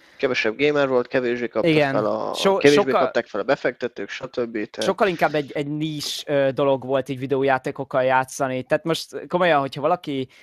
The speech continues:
Speaker 2: ö, visszagondol arra, hogy milyen játékokat kedveltünk mondjuk a P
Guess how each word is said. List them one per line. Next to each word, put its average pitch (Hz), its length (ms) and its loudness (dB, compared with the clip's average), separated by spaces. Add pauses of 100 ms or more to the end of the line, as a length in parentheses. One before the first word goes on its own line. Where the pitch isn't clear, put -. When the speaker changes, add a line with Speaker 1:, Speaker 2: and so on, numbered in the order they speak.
(220)
Speaker 2:
ö, 131 580 2
visszagondol 143 640 2
arra, 139 340 4
hogy 131 220 -2
milyen 156 180 2
játékokat 147 520 0
kedveltünk 135 560 -4
mondjuk 135 220 -10
a 131 40 -4
P 151 120 -4